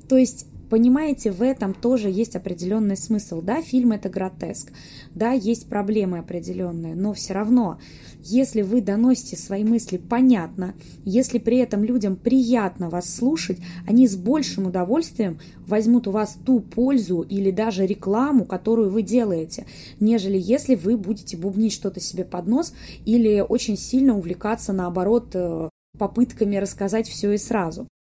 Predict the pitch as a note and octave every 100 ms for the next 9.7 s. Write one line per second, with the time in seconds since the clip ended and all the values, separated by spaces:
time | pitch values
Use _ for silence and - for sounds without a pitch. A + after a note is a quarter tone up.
0 | _ - A#3 A#3+ D4 F4+ D4+ G#3+ F#3 E3+
1 | D3+ - - - - G#3+ F3 - - -
2 | - A3 D#4+ G#3+ G3 A#3+ - G#3 G#3+ -
3 | G#3 - - - - - - - - -
4 | D4 F4+ D4 A3+ - B3 G#3+ G#3 - G3+
5 | G3+ - - G3 F3 E3+ F#3+ - A#3+ A3
6 | - - - A#3 G3 F#3 F#3+ F#3 F#3 G3
7 | G#3 F#3+ - F#3 F#3+ - - - - G#3+
8 | A#3 B3 - F#3+ F3+ G#3+ - F#3 F3+ G3+
9 | F#3 F3 D#3+ D#3 - -